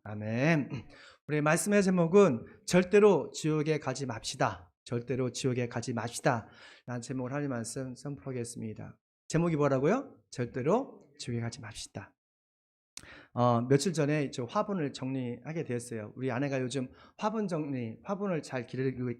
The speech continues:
있거든요. 화분을 잘, 어, 기르기 위해서는 날마다 그 물과 영양분을 잘 줘야 됩니다. 근데 이 화분에 있는 식물들은 관리하지 않으면 반드시,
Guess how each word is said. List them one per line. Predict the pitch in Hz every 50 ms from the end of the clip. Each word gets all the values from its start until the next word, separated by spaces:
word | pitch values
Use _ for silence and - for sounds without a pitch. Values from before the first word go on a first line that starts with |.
| - 131
있거든요. | 117 - 143 113 127 117 110 117 135 123 113 110 - - - - - - _ _
화분을 | - 208 202 208 214 208 208 196 190 190 180 175
잘, | - - - 160 165 170 165 151 123 - - -
어, | 127 123 117 117 113 113 - _ _ _ _ _ _ -
기르기 | 156 151 160 165 147 165 151 143
위해서는 | 135 135 131 - 147 175 175 147 113 98
날마다 | - 120 156 180 180 165 131 127 127 135 135 113 104 113 - _ _ _ _ _
그 | - 127
물과 | 117 104 117 139 156 147 147 143 131 131 - - - - -
영양분을 | 123 123 135 135 135 127 120 - - _ _ _ _ - 120 117 131 143 131 120
잘 | - - 127 120
줘야 | - - 135 131
됩니다. | 131 120 110 107 101 101 98 104 - _ _ _ _
근데 | - 143 151 151 147 - - _ _ _ _ _
이 | 151 156
화분에 | 156 - 254 262 233 240 247 233
있는 | 226 214 202
식물들은 | 190 - 214 214 185 165 143 170 180 180 143 131
관리하지 | - - 135 143 160 190 180 180 180
않으면 | 156 123 117 120 151 160 131 107 - -
반드시, | - - - 185 202 202 220 214 - 254 269 277 277 -